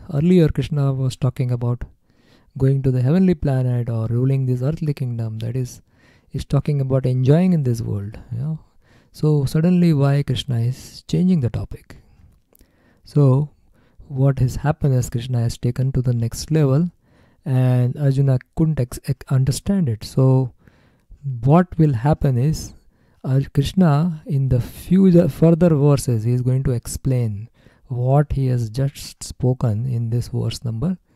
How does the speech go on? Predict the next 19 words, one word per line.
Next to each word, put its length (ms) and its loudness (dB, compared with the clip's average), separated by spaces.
thirty-eight. 600 -6
So 640 0
in 240 -2
verse 280 4
thirty-nine, 640 0
which 100 -4
is 100 -2
the 120 0
next 260 -4
verse, 440 -2
it's 160 -6
a 60 0
very 340 4
important 460 0
verse. 240 -2
It's 160 -6
a 160 -8
transitional 760 -2
verse. 460 -2